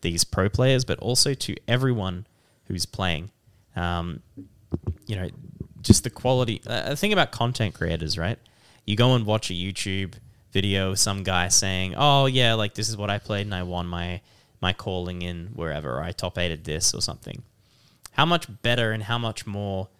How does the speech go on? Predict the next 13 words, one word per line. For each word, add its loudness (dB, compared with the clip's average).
credible 2
would -2
it -2
be 0
to -2
then -2
go, -2
"Hey 6
guys, 8
here's 4
our 6
review 0
from 0